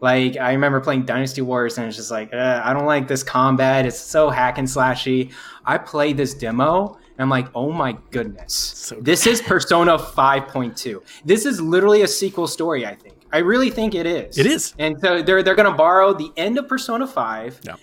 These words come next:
Speaker 1: bring it over here, and I'm like, "This is, this is Persona five point two with some Musou, you know, mechanics, but really, it has a lot of Persona five flavor in that combat as well."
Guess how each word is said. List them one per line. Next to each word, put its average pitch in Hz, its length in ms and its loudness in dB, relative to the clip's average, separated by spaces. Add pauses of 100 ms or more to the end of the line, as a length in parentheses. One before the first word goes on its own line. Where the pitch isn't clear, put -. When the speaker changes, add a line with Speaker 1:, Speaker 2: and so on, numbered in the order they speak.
(200)
Speaker 1:
bring 180 200 -2
it 233 100 2
over 233 140 0
here, 151 220 0
and 147 100 2
I'm 156 40 0
like, 139 220 0
"This 147 240 -8
is, 131 260 -12
this 123 200 -12
is 135 60 -14
Persona 131 360 -8
five 120 220 -6
point 120 160 -10
two 175 160 -2
with 117 260 -12 (220)
some 180 640 0
Musou, 127 580 0 (300)
you 135 100 -2
know, 123 140 2
mechanics, 120 680 -2
but 165 400 -2
really, 170 380 2
it 113 100 -6 (160)
has 170 140 0
a 160 40 -4
lot 156 220 0
of - 80 -6
Persona 147 460 -6
five 139 320 -6
flavor 156 360 -2
in 110 120 -8
that 98 140 -14
combat 135 440 -4
as 101 140 -18
well." 147 340 0